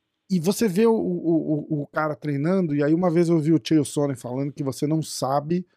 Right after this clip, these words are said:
que chegou a hora de parar, até a hora que você fala, é, é, é, é uma noite que você chega lá e fala assim, é, não vai dar mais. E você só descobre isso lutando mesmo, né?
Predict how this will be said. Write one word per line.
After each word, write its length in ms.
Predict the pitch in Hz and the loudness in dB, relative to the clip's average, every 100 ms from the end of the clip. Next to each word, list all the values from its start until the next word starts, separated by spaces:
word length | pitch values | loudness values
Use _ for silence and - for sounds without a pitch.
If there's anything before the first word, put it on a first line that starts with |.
| _ _ _ _ _ _ _ _ _ _ _ _ _ - | _ _ _ _ _ _ _ _ _ _ _ _ _ -8
que 220 | 156 139 | -4 -2
chegou 320 | - 143 147 | 0 0 4
a 60 | 143 | 6
hora 160 | 135 | 4
de 100 | 131 | 2
parar, 420 | 117 135 131 156 | 0 0 2 0
até 240 | 165 - 151 | -2 0 0
a 80 | 165 | 2
hora 160 | 165 | 0
que 140 | 165 151 | -2 -8
você 180 | - | -4
fala, 340 | 160 156 143 131 | -2 0 2 2
é, 160 | 127 113 110 165 - | 0 -4 -8 -18 -12
é, 420 | - - 143 - 151 | -8 -4 -4 -2 -4
é, 60 | - | 0
é 80 | 165 | 2
uma 260 | 170 208 | 4 4
noite 480 | 196 170 185 202 - | 2 4 4 2 -2
que 100 | 175 | -6
você 260 | 170 - 175 | -4 0 0
chega 360 | 160 185 160 | 2 0 2
lá 160 | 156 170 | 2 0
e 20 | |
fala 180 | - 160 | 0 -2
assim, 160 | - 151 | -2 0
é, 140 | 143 | 0
não 120 | 135 | 0
vai 140 | 143 151 | -2 -2
dar 200 | 123 110 | -2 -6
mais. 420 | 98 - - - _ _ _ _ - | -8 -16 -20 -20 _ _ _ _ -4
E 80 | |
você 140 | 160 175 | 0 0
só 160 | - | 2
descobre 460 | 202 - 190 208 190 | 0 2 2 2 2
isso 280 | 196 233 208 208 - - | -2 -4 -6 -8 -20 -8
lutando 640 | 160 165 208 - 170 151 | -2 2 2 2 0 0
mesmo, 240 | 135 120 120 | -2 -4 -4
né? 160 | 135 | -4